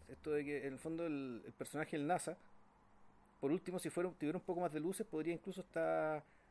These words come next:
jactarse o tener, más que jactarse, o tener cierta noción respecto de que en realidad su gesto de vida, digamos, permanente, es un gesto súper aristocrático, que es, que, que es el despilfarro, ¿cachai? Que no hay nada más, de, nada más aris-,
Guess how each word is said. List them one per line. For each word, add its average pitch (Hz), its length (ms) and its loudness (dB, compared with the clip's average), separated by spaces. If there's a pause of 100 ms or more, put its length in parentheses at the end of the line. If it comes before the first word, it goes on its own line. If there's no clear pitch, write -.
(840)
jactarse - 540 8
o 185 100 2
tener, 165 240 2
más 202 120 0
que - 100 -8
jactarse, 175 440 -2
o 147 40 -2
tener 147 240 2
cierta 175 960 4
noción 175 320 -2
respecto 196 380 -2
de 185 40 4
que 180 60 0
en 165 60 -2
realidad 175 240 2
su 185 120 -6
gesto 208 300 0
de 170 80 2
vida, 180 240 2
digamos, 175 360 -4
permanente, 156 540 -2 (800)
es 175 100 2
un 190 80 2
gesto 240 240 2
súper 220 220 4
aristocrático, 196 580 2
que 214 60 2
es, 233 60 -6
que, 247 120 -4 (120)
que - 100 -2
es - 20 2
el 262 60 0
despilfarro, 240 600 4
¿cachai? - 200 -12
Que - 120 -16
no 175 80 -10
hay 180 60 -8
nada 190 120 -8
más, 208 140 -8
de, 208 160 -4
nada 180 180 -2
más 214 140 0
aris-, 208 80 -4